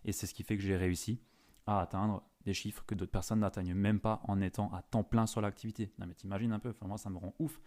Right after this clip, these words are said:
de voir ça, à quel point les personnes peuvent se disperser parce que, bah, voilà, syndrome de l'objet brillant, manque de clarté,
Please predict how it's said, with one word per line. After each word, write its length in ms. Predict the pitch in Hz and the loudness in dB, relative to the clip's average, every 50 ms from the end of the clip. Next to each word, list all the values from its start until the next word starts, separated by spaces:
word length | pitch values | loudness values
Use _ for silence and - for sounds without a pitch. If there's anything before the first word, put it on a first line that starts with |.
| - - - _ _ - | -20 -20 -20 _ _ -2
de 80 | 110 101 | 0 2
voir 200 | 107 107 101 98 | 4 4 4 4
ça, 240 | - - 123 123 | 2 2 2 2
à 60 | 107 101 | 2 0
quel 260 | - - 117 117 117 | 0 2 2 2 6
point 200 | - 127 127 123 | 8 8 8 8
les 80 | 117 | 6
personnes 380 | - - 101 - - 120 117 117 | 2 0 -4 -2 -2 0 0 0
peuvent 180 | - 110 98 - | 0 -2 -4 -2
se 120 | - 107 | -2 -2
disperser 760 | 98 98 95 110 120 110 - - 117 - - - 135 143 - - - - - - - - - | -2 -2 -2 -2 -4 -2 2 2 2 2 2 -2 -4 -4 -4 -10 -20 -20 -20 -20 -20 -16 0
parce 240 | - 120 117 - - | 2 4 4 4 2
que, 360 | - 120 117 131 139 143 135 | 2 4 6 6 6 4 4
bah, 180 | 113 110 101 98 104 104 | 2 0 -4 -4 -4 0
voilà, 300 | 104 107 98 92 107 117 | 2 2 4 4 2 0
syndrome 340 | - - 110 98 101 110 110 | 0 0 -2 0 2 2 4
de 60 | 110 | 4
l'objet 260 | 110 110 104 107 107 | 4 4 4 4 4
brillant, 540 | 104 101 98 95 92 98 107 113 123 123 120 | 4 4 2 2 2 4 4 4 4 4 4
manque 240 | 110 107 110 107 104 | 4 4 4 4 2
de 100 | 110 110 | 2 0
clarté, 540 | - 107 92 - - - 98 104 117 127 | 2 0 0 0 -2 -4 -2 -2 -2 -4